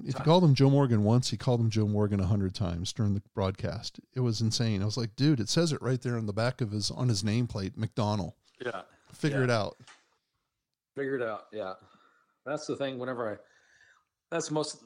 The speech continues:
Speaker 2: that's probably the thing I'm most self-conscious about. If I, if I have to get on the P A for an O U game or something like that is, and even on here, right? When we, we mentioned kids, like, I wanna get the names right or as close to right as we possibly can. Just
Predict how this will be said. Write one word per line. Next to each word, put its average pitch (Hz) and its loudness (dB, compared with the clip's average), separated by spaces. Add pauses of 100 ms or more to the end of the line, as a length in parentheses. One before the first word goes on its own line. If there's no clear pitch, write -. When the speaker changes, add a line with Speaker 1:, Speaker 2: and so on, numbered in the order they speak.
Speaker 2:
that's 170 -4
probably 190 -2
the 131 -10
thing 151 0
I'm 139 -4
most 127 -6
self-conscious 131 -10
about. 101 -10
If - -12
I, 113 -4 (160)
if 117 -8
I 131 0
have 127 -2
to 123 -6
get 131 0
on 123 0
the 117 -2
P 131 0
A 120 4
for 120 -6
an 110 -4
O 117 0
U 117 -2
game 113 -4
or 98 -8
something 110 -10
like 101 -10
that 110 -4
is, 98 -10 (440)
and 165 -2
even 170 2
on 135 0
here, 135 2
right? 120 0
When 113 -4
we, - - (160)
we 120 -4
mentioned 113 -6
kids, 113 -4
like, 107 -8
I 135 -4
wanna 135 -4
get 127 -4
the 117 -6
names 123 -4 (680)
right 147 0
or 120 -4
as 107 -4
close 147 -2
to 135 -6
right 131 -2
as 110 -6
we 117 -4
possibly 113 -8
can. 104 -10
Just - -12